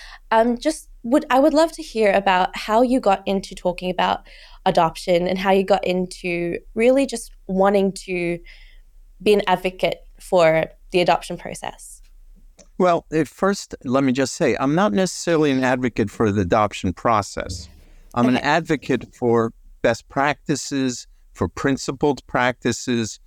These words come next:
Speaker 2: uh, for being moral and humane to everyone involved, and for keeping the, the child,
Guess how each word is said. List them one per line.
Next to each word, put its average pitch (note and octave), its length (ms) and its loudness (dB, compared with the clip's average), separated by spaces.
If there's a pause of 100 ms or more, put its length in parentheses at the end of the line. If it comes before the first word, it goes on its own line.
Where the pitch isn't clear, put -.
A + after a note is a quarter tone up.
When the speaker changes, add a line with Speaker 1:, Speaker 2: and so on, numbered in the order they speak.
(300)
Speaker 2:
uh, G2+ 100 2
for - 180 -4
being G#2+ 320 2
moral A#2+ 460 2
and A2+ 140 0
humane G#2+ 520 2
to - 200 -8
everyone G#2+ 480 0
involved, A#2+ 720 0 (460)
and C3 220 0
for C3+ 160 -2
keeping A#2 600 0
the, G#2+ 360 2
the G#2 220 -2
child, G2+ 640 0